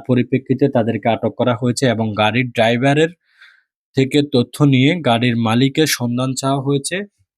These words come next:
গাড়ির ড্রাইভার মালিক হচ্ছে একজন জুলাই গণহত্যার মামলার একজন আসামি। বুঝতে পারছেন এটি হত্যা চেষ্টা হতে পারে। তারা যেহেতু বিভিন্ন জায়গায় অ্যাক্টিভিস্ট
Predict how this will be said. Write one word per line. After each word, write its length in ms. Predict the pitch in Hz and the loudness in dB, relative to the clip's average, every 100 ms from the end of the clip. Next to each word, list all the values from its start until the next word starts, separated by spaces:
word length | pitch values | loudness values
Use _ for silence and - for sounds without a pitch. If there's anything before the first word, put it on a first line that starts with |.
| - | -4
গাড়ির 280 | 117 120 123 | -2 0 -2
ড্রাইভার 420 | 120 113 127 135 | -4 -4 -2 -2
মালিক 500 | 139 127 117 123 151 156 | -2 -2 0 2 0 -2
হচ্ছে 320 | 139 - 156 | -14 -4 -2
একজন 460 | 160 107 101 131 131 | 0 -2 -4 -4 -4
জুলাই 400 | 113 110 120 135 | -4 -2 0 0
গণহত্যার 840 | 143 120 120 127 135 _ 139 143 160 _ _ - _ - 117 | 0 -2 -2 0 -2 _ 0 2 0 _ _ -20 _ -2 2
মামলার 340 | 123 123 123 | 4 4 2
একজন 300 | 117 107 120 | 0 -2 0
আসামি। 500 | 104 101 - 127 113 170 _ _ _ _ _ _ _ _ _ 98 | 0 0 0 0 0 -2 _ _ _ _ _ _ _ _ _ 0
বুঝতে 260 | 120 - 151 | 0 2 2
পারছেন 440 | 147 143 - 143 | 2 0 4 4
এটি 200 | 117 117 113 95 | 4 0 -2 -4
হত্যা 300 | 107 - 117 | -8 -6 -4
চেষ্টা 360 | 117 113 - 110 | -2 -2 -2 -2
হতে 260 | 101 123 | -2 -2
পারে। 240 | - 123 151 101 - - - _ - | -2 0 0 -4 -20 -20 -20 _ -2
তারা 240 | 110 113 | 0 2
যেহেতু 320 | 110 120 120 117 | 2 0 0 -2
বিভিন্ন 320 | 113 113 113 117 | 0 0 0 -2
জায়গায় 280 | 117 113 117 | 0 -2 -4
অ্যাক্টিভিস্ট 540 | - 113 117 117 | -4 -2 0 -2